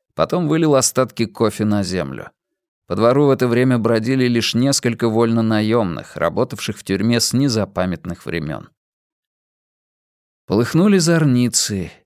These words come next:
издалека донеслись раскаты грома. Билл поёжился, оборвав смех. «А вот что я тебе скажу. Не нравится мне эта погода. Такое ощущение, будто что-то должно произойти.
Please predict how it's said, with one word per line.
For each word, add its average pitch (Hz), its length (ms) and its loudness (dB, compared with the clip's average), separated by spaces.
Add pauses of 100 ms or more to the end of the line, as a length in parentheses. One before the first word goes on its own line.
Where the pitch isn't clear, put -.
(100)
издалека 110 580 0
донеслись 127 640 0
раскаты 95 580 -4
грома. 69 480 -10 (560)
Билл 123 300 0
поёжился, 110 840 0
оборвав 85 480 -2
смех. - 460 -6 (1600)
«А 113 220 2
вот 143 260 4
что - 180 0
я 170 140 4
тебе 156 240 0
скажу. 139 760 0 (380)
Не 185 240 2
нравится 143 840 0
мне 147 180 2
эта 131 160 -2
погода. 101 640 -2 (480)
Такое 180 320 -2
ощущение, 180 560 0
будто 156 340 -4
что-то 180 540 -2
должно 143 540 2
произойти. 120 920 0